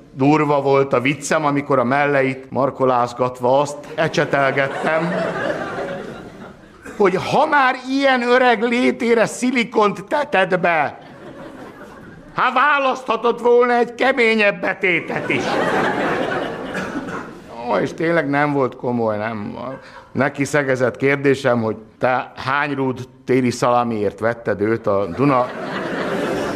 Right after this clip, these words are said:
Duna Deltában harminc évvel ezelőtt. Titkárnőmnek, drága Ildi, nagyon sajnálom, hogy az új estéidben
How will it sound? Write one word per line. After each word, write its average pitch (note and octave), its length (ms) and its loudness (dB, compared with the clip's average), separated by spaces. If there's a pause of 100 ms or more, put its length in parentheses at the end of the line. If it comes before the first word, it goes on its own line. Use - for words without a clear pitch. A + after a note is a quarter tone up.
(300)
Duna D3 260 2
Deltában C3+ 680 0
harminc A2+ 440 -2
évvel G#2 320 2
ezelőtt. G2 360 0 (2500)
Titkárnőmnek, D3+ 1160 0 (640)
drága E3 540 2
Ildi, C3+ 540 0 (1300)
nagyon A3+ 360 4
sajnálom, F3 1040 2
hogy E3+ 120 -8
az C3 160 2
új E3+ 300 4
estéidben D3 1000 0